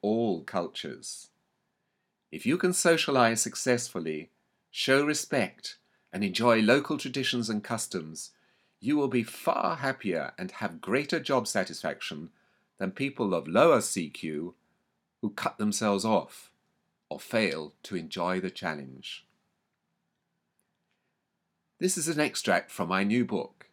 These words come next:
Bamboo Strong, Cultural Intelligence Secrets to Succeed in the New Global Economy. To find out more about using cultural intelligence to succeed in global business,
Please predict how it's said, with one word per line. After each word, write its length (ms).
Bamboo 380
Strong, 480
Cultural 440
Intelligence 560
Secrets 640
to 120
Succeed 640
in 120
the 100
New 300
Global 400
Economy. 560
To 80
find 220
out 160
more 320
about 360
using 600
cultural 480
intelligence 800
to 100
succeed 640
in 160
global 340
business, 640